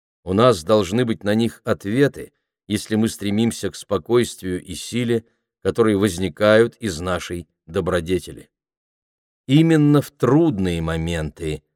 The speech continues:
Сенеке приходилось соглашаться служить Нерону,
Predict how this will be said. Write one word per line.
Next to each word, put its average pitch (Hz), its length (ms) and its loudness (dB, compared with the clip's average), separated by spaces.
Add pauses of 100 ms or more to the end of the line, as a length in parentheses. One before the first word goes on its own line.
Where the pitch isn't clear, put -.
(640)
Сенеке 90 960 -4
приходилось 90 640 -4
соглашаться 92 840 -4
служить 87 500 -6
Нерону, 98 540 2